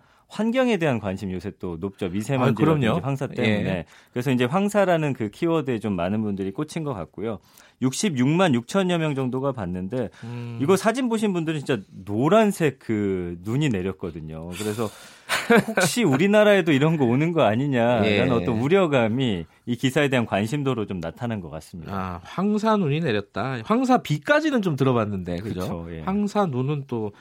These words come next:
Speaker 2: 보기 드문 일이네요. 아, 근데 이게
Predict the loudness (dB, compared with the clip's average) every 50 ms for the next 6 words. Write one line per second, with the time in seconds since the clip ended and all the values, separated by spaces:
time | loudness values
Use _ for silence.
0 | -20 -20 _ -14 -10 -8 -8 -8 -6 -6 -6 -4 -4 -6 -8 -8 -10 -12 -12 -12
1 | -12 -12 -14 -16 _ _ -20 -20 -20 -20 -20 -20 -20 -18 -20 -20 -20 -20 -20 _
2 | -8 -2 -2 0 0 2 0 0 -4 0 4 4 6 6 6 4 2 -2 -2